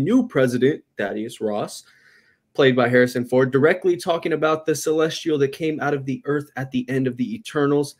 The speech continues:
and the production of Adamantium. Huge news. Sam Wilson is shown with Joaquin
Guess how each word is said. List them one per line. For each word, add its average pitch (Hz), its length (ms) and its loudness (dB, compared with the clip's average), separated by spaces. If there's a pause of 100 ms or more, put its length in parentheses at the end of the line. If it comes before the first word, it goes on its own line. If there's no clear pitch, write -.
(360)
and 160 260 2
the 147 60 2
production 127 580 -2
of 117 160 -6 (100)
Adamantium. 107 800 -6 (400)
Huge 139 480 -2
news. 107 380 -6 (420)
Sam 156 320 4
Wilson 143 360 6
is 123 100 0
shown 117 200 -2
with 107 140 -6
Joaquin 180 600 -2